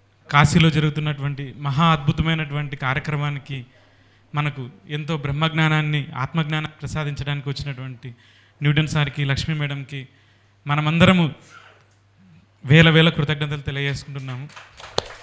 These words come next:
పత్రి సార్ మనకి మెడిటేషన్ నేర్పిస్తే మనలో దాగి ఉన్న ఎన్నో భయాలను కావచ్చు, దుఃఖాలను కావచ్చు, కురుకటి వేలతో సహా త్రీసివేసి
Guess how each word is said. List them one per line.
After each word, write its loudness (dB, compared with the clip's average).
పత్రి 8
సార్ 6
మనకి 0
మెడిటేషన్ 2
నేర్పిస్తే 0
మనలో 0
దాగి 2
ఉన్న 0
ఎన్నో -2
భయాలను 2
కావచ్చు, -6
దుఃఖాలను -2
కావచ్చు, -8
కురుకటి 0
వేలతో -2
సహా -6
త్రీసివేసి 0